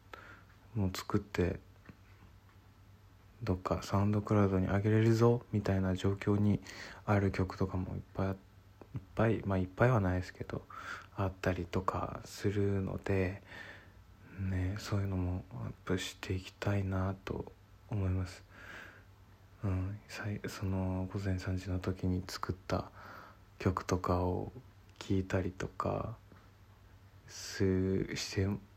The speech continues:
た一日でしたけど、うん、なんか、その、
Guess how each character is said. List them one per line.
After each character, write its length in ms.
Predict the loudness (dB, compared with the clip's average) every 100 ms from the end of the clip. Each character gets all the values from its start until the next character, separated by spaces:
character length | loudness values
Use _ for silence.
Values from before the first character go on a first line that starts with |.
| -6
た 140 | -4
一 180 | -2 2
日 220 | 2 0
で 160 | -4 -4
し 160 | -4
た 80 | -10 -10
け 140 | -10
ど、 160 | -8 -10 -14 -18 -16 -16 -16 -18 -20 -10 -4
う 20 |
ん、 240 | -4 -2
な 80 | -2
ん 80 | 0
か、 180 | 0 -2 -8 -20 -20 -12 -8
そ 60 |
の、 260 | -6 -6